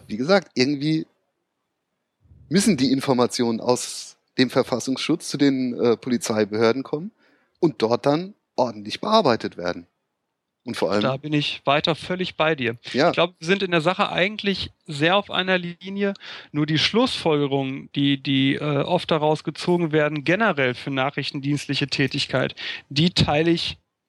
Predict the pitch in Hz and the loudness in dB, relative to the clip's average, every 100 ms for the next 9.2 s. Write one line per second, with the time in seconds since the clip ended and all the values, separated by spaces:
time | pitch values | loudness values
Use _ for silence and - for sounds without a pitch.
0 | _ _ - 180 175 - 165 160 160 147 | _ _ -4 -2 -2 -4 -2 0 0 2
1 | 131 - - - _ _ _ _ _ _ | 0 0 -6 -12 _ _ _ _ _ _
2 | _ - - 214 175 165 170 165 - 202 | _ -4 2 2 2 2 2 2 -2 -4
3 | 240 - 196 - 180 185 180 170 - 180 | -2 0 -2 0 2 2 2 -4 -4 -2
4 | 185 185 170 - - 180 202 - - 165 | -2 -4 -4 -4 0 0 0 -2 0 2
5 | - 180 180 156 139 139 160 196 208 233 | 2 0 -2 -2 0 0 0 -4 -4 -4
6 | - - - - - - _ 147 147 165 | -6 -12 -20 -20 -20 -20 _ -2 0 2
7 | 180 160 - - 220 135 123 - _ _ | 2 2 0 0 2 4 0 -6 _ _
8 | - 151 135 127 - - 151 151 196 226 | -4 0 2 0 -2 -2 0 -2 -6 -8
9 | - | -8